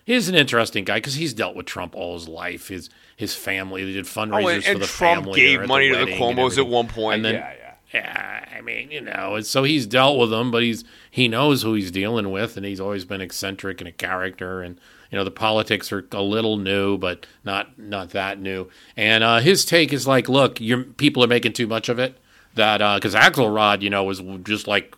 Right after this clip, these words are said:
Speaker 1: with the premise of your question, he's like, "He's gonna move down the street and continue operations." And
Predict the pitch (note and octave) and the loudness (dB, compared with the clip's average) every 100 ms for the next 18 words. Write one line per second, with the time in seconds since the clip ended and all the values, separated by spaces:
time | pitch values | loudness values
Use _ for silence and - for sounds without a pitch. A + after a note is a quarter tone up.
0 | - F2+ G#2 _ _ _ G2+ A#2+ G#2+ F2+ | -16 -16 -16 _ _ _ -6 -4 -2 -4
1 | F2 C3 C3 G2+ G2 - D#3+ C3+ B2+ A#2 | -4 0 2 0 -4 -2 0 4 4 6
2 | B2+ A2+ A2+ G#2 - B2 G2+ F#2 A#2+ G#2+ | 4 4 2 0 -2 -4 -4 -6 -6 -4
3 | G#2 G2+ F#2 G#2+ D3 - D2+ - | -2 -4 -4 -4 -6 -8 -16 -18